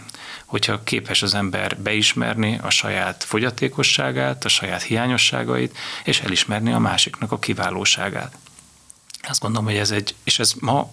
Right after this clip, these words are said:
ezek a, ez a képesség szerintem, ez inkább a jobb oldalon található meg. Amit a bal oldal rögtön megpróbál, ö,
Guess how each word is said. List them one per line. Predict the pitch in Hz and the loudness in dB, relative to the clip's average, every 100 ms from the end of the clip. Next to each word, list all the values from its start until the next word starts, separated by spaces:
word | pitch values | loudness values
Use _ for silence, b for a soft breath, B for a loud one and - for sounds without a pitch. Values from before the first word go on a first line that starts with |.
| - - | -12 -4
ezek | 120 110 110 | -2 -2 -2
a, | 101 | -2
ez | 110 110 | 0 0
a | 104 104 | 0 -2
képesség | 107 - 131 - 151 156 | -4 -2 0 2 2 2
szerintem, | - 151 139 - 139 | 2 2 0 -2 -2
ez | 117 110 - - | 2 2 2 -2
inkább | 98 - 101 98 | -10 -6 -4 0
a | |
jobb | 98 92 95 | 0 0 -2
oldalon | 90 92 95 92 | -2 -2 -2 -4
található | 98 95 90 101 - 104 | -2 0 -2 -4 -6 -6
meg. | 98 - - B B B B B B B B B B B B _ | -6 -8 -12 B B B B B B B B B B B B _
Amit | 120 120 113 | 2 2 2
a | 110 | 2
bal | 113 98 | 2 2
oldal | 101 101 | 0 0
rögtön | 95 - 98 | -2 -6 -4
megpróbál, | 98 95 - 90 98 98 98 | -4 -4 -4 -2 0 0 0
ö, | 98 95 95 | -2 -2 -2